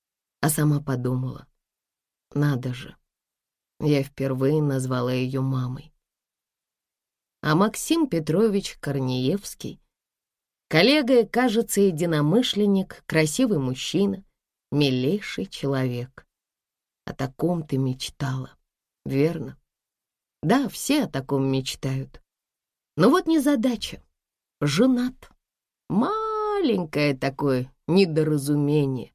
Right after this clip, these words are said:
совсем крошечное. Стоит ли обращать на него внимание? Он и вправду был хорош,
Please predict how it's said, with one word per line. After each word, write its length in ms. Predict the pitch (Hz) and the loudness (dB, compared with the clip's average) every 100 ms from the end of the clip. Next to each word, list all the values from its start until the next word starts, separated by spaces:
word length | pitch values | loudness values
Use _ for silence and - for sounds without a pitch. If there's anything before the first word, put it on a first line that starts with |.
| _ _ _ _ | _ _ _ _
совсем 500 | - 151 - 147 139 | -8 -6 -2 0 -2
крошечное. 920 | - 135 143 160 - 120 - - - _ _ _ _ _ _ _ | -2 0 0 0 -4 -10 -12 -12 -18 _ _ _ _ _ _ _
Стоит 480 | - - 160 269 294 | -12 -2 2 2 2
ли 80 | 190 | -4
обращать 680 | 139 139 143 - - 127 131 | -4 -2 -2 -2 -4 -4 -4
на 100 | 127 | -4
него 340 | 123 123 - _ _ _ | -4 -8 -14 _ _ _
внимание? 800 | - 143 143 135 120 127 123 - _ _ _ _ _ _ _ _ _ _ _ _ _ _ 170 | -4 0 2 0 -2 -8 -14 -18 _ _ _ _ _ _ _ _ _ _ _ _ _ _ 2
Он 220 | 202 254 | 4 4
и 20 | |
вправду 560 | 254 - 302 285 196 196 | 2 0 0 0 -2 0
был 220 | 196 190 | 0 -2
хорош, 720 | - 165 151 127 120 - - | -4 -2 0 0 -2 -8 -12